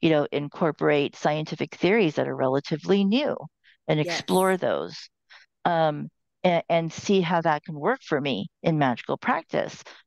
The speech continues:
Speaker 1: you know, so, um, there, there are good things to that as well. I, I think, once again, it's understanding and, and,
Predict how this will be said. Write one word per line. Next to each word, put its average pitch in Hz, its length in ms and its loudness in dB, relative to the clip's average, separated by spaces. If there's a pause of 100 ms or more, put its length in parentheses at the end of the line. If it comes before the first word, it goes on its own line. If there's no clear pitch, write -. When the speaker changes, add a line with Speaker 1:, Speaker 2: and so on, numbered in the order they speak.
Speaker 1:
you 180 100 4
know, 165 100 2
so, 170 380 2 (480)
um, 160 500 0 (220)
there, 202 140 0 (140)
there 208 180 2
are 175 300 2
good 226 200 0 (120)
things 180 300 -4
to 190 140 2
that 147 320 2
as 135 220 -4
well. 175 400 2
I, 160 140 0 (100)
I 175 120 2
think, 208 380 0
once 165 380 -2
again, 151 580 0
it's - 280 -2 (100)
understanding 196 1000 0
and, 151 260 -4
and, 156 160 2